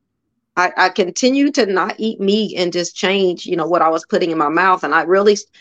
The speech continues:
I started losing weight. As a matter of fact, I lost inches first. And people kept saying, "You, you don't need to lose any more weight." And I was like, "I haven't lost any weight. It's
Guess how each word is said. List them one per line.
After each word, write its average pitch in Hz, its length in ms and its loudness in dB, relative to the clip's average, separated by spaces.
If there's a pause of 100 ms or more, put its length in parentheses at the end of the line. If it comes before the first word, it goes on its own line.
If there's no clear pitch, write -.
(200)
I 180 60 0
started 208 340 2
losing 180 360 4
weight. 202 440 2
As 180 140 -4
a 196 40 -2
matter 196 180 2
of - 80 -6
fact, 208 560 2
I 185 120 4
lost 175 360 0
inches 214 340 0
first. 196 540 0 (420)
And 190 140 0
people 220 260 2
kept 202 220 0
saying, 196 480 2 (220)
"You, 226 220 4
you 208 200 2
don't 233 180 4
need 233 160 2
to 185 80 -6
lose 226 280 2
any 185 140 0
more 170 220 0
weight." 214 320 2
And 185 80 0
I 202 80 2
was 202 160 -2
like, 185 160 2
"I 170 80 2
haven't 208 280 0
lost 214 280 2
any 180 160 0
weight. 190 420 2 (380)
It's 214 240 2